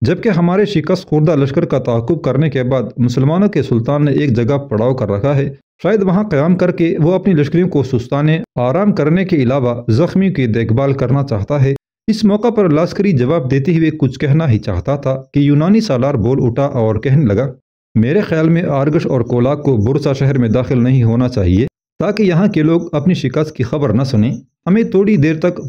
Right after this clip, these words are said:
पूरे लश्कर को लेकर बुरसा से कूच करना चाहिए और उससे मत बढ़ना चाहिए, जहाँ मुसलमानों के सुल्तान ने क़याम कर रखा है। रास्ते में आरगश और कोलाक भी हमसे मिल जाएंगे और उन्हें अपने साथ मिलाकर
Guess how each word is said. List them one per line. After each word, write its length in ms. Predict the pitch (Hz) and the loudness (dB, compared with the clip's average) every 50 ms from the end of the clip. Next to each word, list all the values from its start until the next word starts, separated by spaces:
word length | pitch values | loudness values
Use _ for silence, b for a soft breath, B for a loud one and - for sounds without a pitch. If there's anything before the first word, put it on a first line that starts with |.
| - | -2
पूरे 180 | - 165 185 185 | 0 2 2 4
लश्कर 300 | 147 143 135 139 - - | 2 2 0 0 -2 -4
को 160 | - - 127 | 0 0 0
लेकर 300 | 120 135 151 151 147 127 - _ _ - | 2 2 0 0 -2 -4 -4 _ _ 0
बुरसा 340 | 113 139 202 202 202 220 214 | 2 2 2 0 2 0 0
से 160 | 208 - 131 | 2 0 -2
कूच 280 | 131 135 165 180 175 180 | -2 0 -2 -2 -2 0
करना 280 | - 123 107 107 104 | -2 -2 -2 0 -2
चाहिए 380 | 104 - 120 104 98 110 131 - - - - | -2 -2 -2 0 0 0 0 -2 -4 -2 -2
और 120 | 139 170 | 0 0
उससे 240 | 214 - - - 175 | 0 -2 -2 0 0
मत 160 | 175 175 175 - | 0 0 0 0
बढ़ना 340 | - 127 101 110 123 139 135 | -2 -2 0 0 0 -2 -2
चाहिए, 440 | 123 - 110 101 110 127 143 - - _ | 0 -2 0 0 0 0 -2 -4 -4 _
जहाँ 220 | 117 127 160 180 190 | 0 0 2 2 2
मुसलमानों 500 | 190 175 - 156 127 127 135 139 156 151 | 2 2 2 2 2 2 2 0 0 0
के 120 | - 135 | 0 -2
सुल्तान 400 | - - 117 101 - 127 135 143 | 0 0 -2 0 0 0 2 2
ने 100 | 143 135 | 2 0
क़याम 360 | 135 - 117 123 131 131 131 | 0 -2 -2 0 2 0 0
कर 200 | 131 - - 117 | 0 0 -4 -2
रखा 280 | 104 95 92 - 127 139 | -2 -4 -2 -2 -2 0
है। 240 | 123 135 123 123 - _ _ _ _ - | 0 -2 -4 -6 -10 _ _ _ _ -4
रास्ते 320 | 127 147 180 175 - 233 220 | -2 -2 -2 0 0 2 2
में 140 | 208 208 | 2 2
आरगश 400 | - 151 156 165 175 170 196 185 | 0 -2 -2 -2 0 0 0 0
और 220 | 190 190 156 135 120 | 0 -2 -2 -2 -2
कोलाक 420 | 117 131 127 131 143 - 156 131 - | 0 0 0 2 0 0 -2 -2 0
भी 160 | 165 160 151 - - | 0 0 0 -2 -2
हमसे 320 | - 151 151 - 147 127 | 0 0 0 2 2 2
मिल 160 | 110 123 147 | 2 2 2
जाएंगे 420 | 143 107 107 113 135 151 135 131 135 | 2 2 2 2 2 2 2 0 -2
और 240 | - - 127 135 175 | -2 -2 -2 2 2
उन्हें 160 | 202 214 208 | 2 2 2
अपने 320 | - 165 - - 185 196 | -2 -2 -2 0 -2 -2
साथ 180 | 190 - 147 156 151 - | 0 -2 -4 -2 0 0
मिलाकर 400 | 127 123 139 147 147 156 135 | 0 0 0 0 0 -2 -4